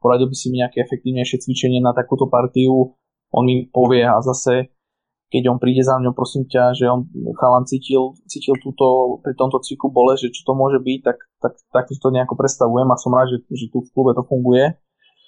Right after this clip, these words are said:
No a v, keby som mal prejsť ešte v rýchlosti k tomu, e, vzťahu doktora fyzio, tak, e,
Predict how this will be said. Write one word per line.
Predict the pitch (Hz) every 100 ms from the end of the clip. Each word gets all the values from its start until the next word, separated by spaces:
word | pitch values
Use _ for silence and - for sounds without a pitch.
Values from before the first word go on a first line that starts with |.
| _ _
No | - 131 139 143
a | 143 143
v, | - 139 139 143 143 143 143 143 143 _
keby | 139
som | 151 143
mal | 139 _
prejsť | 135 143 139
ešte | - 135 -
v | - 135
rýchlosti | 135 131 - 127
k | -
tomu, | 131 127 131
e, | - - 120 117 120
vzťahu | _ - 135 135 135 131 _
doktora | - 131 - 127 -
fyzio, | 127 135 151 151
tak, | 127 127 _
e, | 127